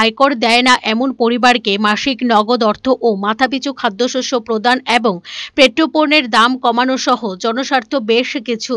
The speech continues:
দাবি। সর্বভারতীয় প্রতিবাদ আন্দোলনের কর্মসূচিতে এই দিন কর্মী সমর্থকদের সাথে অংশ নিলেন রাজ্যের প্রাক্তন মুখ্যমন্ত্রী তথা বিরোধী দলনেতা মানিক সরকার, প্রাক্তন মন্ত্রী মানিক দেব, বামফ্রন্টের আহ্বায়ক বিজন ধর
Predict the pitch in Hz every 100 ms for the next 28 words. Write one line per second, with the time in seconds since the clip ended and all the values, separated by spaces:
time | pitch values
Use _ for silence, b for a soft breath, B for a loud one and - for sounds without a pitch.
0 | 185 202 185 180 - B B B - 262
1 | 311 277 339 370 370 294 302 285 294 254
2 | 254 277 285 285 262 240 277 285 240 277
3 | 269 233 262 247 208 220 262 254 269 285
4 | 277 247 262 262 269 226 277 254 269 254
5 | 254 196 196 220 240 - 294 254 254 269
6 | 220 233 226 269 226 226 220 269 247 226
7 | 254 254 269 254 247 - 190 180 240 254
8 | 262 226 214 226 247 254 208 214 220 240
9 | 233 262 285 B B B - 285 262 330
10 | 302 285 262 311 262 214 254 226 277 285
11 | 220 - 220 247 247 311 302 330 - 226
12 | 208 254 277 285 220 240 254 262 208 247